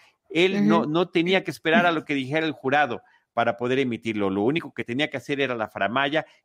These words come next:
Speaker 1: y poder demostrar quién era el que mandaba allí en todo momento, ¿no? En el tema, eh, del, de, de la narración de la película, bueno, pues él es justamente el personaje, eh, el, el villano de la historia, al que estamos
Speaker 2: Claro.
Speaker 1: viendo constantemente en ese papel.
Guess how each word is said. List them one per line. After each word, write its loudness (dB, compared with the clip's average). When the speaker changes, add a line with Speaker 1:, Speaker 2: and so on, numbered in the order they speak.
Speaker 1:
y -4
poder 0
demostrar -2
quién -6
era -4
el -12
que -10
mandaba -4
allí -10
en -12
todo -6
momento, -16
¿no? -2
En -6
el -10
tema, -2
eh, 0
del, 0
de, -2
de -6
la -2
narración -2
de 2
la 2
película, -2
bueno, 0
pues -8
él -2
es -12
justamente -2
el 2
personaje, -4
eh, -12
el, -10
el -2
villano 0
de -4
la -16
historia, -18
al -2
que -14
estamos 0
Speaker 2:
Claro. 8
Speaker 1:
viendo -4
constantemente -8
en -8
ese -14
papel. -12